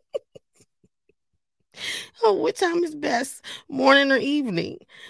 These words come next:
So if I get to the point where I have to choose, I guess we're gonna go with evening because I would have been working all day and sweating and all that stuff, and I need to get my skin, skin clear at night, and then we just be very careful during the day. <laughs>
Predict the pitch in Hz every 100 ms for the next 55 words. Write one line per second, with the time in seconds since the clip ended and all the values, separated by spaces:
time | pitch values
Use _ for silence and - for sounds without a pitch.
0 | - - 214 226 226 208 262 370 311 269
1 | 233 220 202 185 165 - 214 233 196 190
2 | 240 226 226 220 240 233 233 220 190 226
3 | 294 _ _ _ 170 185 165 170 180 180
4 | 170 175 165 156 190 196 214 185 190 180
5 | 185 208 175 - 180 180 185 196 185 170
6 | 175 180 - 202 - 165 165 170 170 160
7 | - 208 - 226 208 - - 190 180 -
8 | 208 196 170 165 175 247 196 170 165 170
9 | 185 170 175 - - - - - _ _
10 | - 180 160 190 196 - 208 196 160 170
11 | 170 - - -